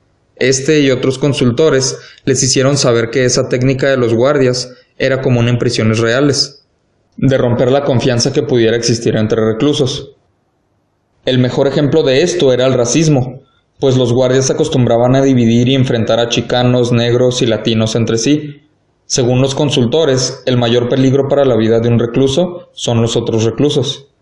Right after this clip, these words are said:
Esto pasa porque los guardias, al dividir, consiguen fomentar la agresión entre reos y alejarla de ellos mismos. Tal como los reclusos se dividían, los guardias se sentían más unidos.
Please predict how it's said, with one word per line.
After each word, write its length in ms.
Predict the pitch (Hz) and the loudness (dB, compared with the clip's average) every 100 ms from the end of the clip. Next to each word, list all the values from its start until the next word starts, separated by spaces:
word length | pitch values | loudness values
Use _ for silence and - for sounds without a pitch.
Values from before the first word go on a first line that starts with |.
| _ _ _ _ _ | _ _ _ _ _
Esto 360 | - 131 - 123 | -6 -4 -2 -2
pasa 300 | 135 127 131 | -2 -2 -2
porque 240 | 147 123 | -2 0
los 180 | 131 113 | 0 0
guardias, 640 | 127 160 139 123 - - | 0 0 0 -2 -4 -8
al 140 | - 117 | -2 -2
dividir, 720 | 110 113 131 160 151 - - _ _ | 0 0 0 0 -2 -8 -18 _ _
consiguen 440 | - 131 131 131 139 | -4 -2 0 0 0
fomentar 440 | 151 135 120 117 | -2 0 0 0
la 140 | 120 135 | 2 2
agresión 420 | 123 113 117 120 | 0 0 -2 0
entre 280 | 131 117 113 | 0 0 0
reos 600 | 123 143 127 127 - - | 2 2 0 -2 -8 -6
y 100 | 123 | -2
alejarla 480 | 110 110 117 110 113 | -2 -2 -2 0 2
de 160 | 110 | 2
ellos 240 | 104 107 110 | 0 0 0
mismos. 500 | 127 127 113 - _ _ _ _ _ _ _ _ _ _ _ _ | 0 0 -2 -10 _ _ _ _ _ _ _ _ _ _ _ _
Tal 200 | - 135 | -2 0
como 200 | 135 156 | 2 2
los 160 | 160 156 | 2 2
reclusos 420 | 135 131 120 135 | 2 0 0 2
se 100 | 147 | 2
dividían, 760 | 139 123 113 127 170 180 - - | 2 2 2 2 0 -2 -6 -8
los 200 | 131 123 | -4 -2
guardias 360 | 117 120 120 123 | 0 0 0 0
se 80 | 135 | 0
sentían 580 | 127 117 120 120 120 | 0 0 0 2 2
más 220 | 117 110 127 | 2 0 0
unidos. 560 | 120 151 139 - - | 0 0 0 -4 -12